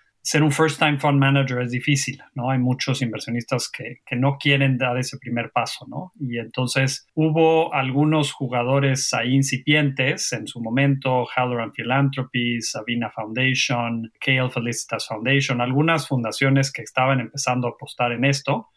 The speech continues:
que estuvieron dispuestos a, a apostarle a un grupo, ¿no? pequeño, ¿no? Que, que éramos básicamente Rodrigo y yo. Yo a Rodrigo lo había conocido años antes, cuando yo trabajaba en un fondo de private equity, y él estaba haciendo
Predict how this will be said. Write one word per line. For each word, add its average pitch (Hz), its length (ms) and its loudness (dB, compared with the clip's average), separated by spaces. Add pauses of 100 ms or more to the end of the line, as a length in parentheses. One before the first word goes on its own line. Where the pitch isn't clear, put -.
(180)
que 127 200 -2 (100)
estuvieron 147 460 0
dispuestos 160 520 0
a, 123 220 2
a 120 240 -2
apostarle 139 540 0
a 135 60 4
un 135 180 4
grupo, 139 640 2
¿no? 135 240 -4
pequeño, 143 680 0
¿no? 147 200 -4
Que, 117 400 -8
que - 120 -8
éramos 120 340 -2
básicamente 120 640 -4
Rodrigo 123 400 0
y 131 60 2
yo. 139 260 2 (100)
Yo 139 220 2
a 156 40 6
Rodrigo 147 380 2
lo 135 80 2
había 139 240 2
conocido 131 920 2
años 151 400 2
antes, 143 360 0
cuando 120 180 -4
yo 123 140 -6
trabajaba 123 360 0
en 120 60 0
un 120 80 -6
fondo 123 240 -2
de - 60 -12
private 123 300 2
equity, 143 540 0
y 120 200 -6
él 123 160 0
estaba 123 340 0
haciendo 120 640 0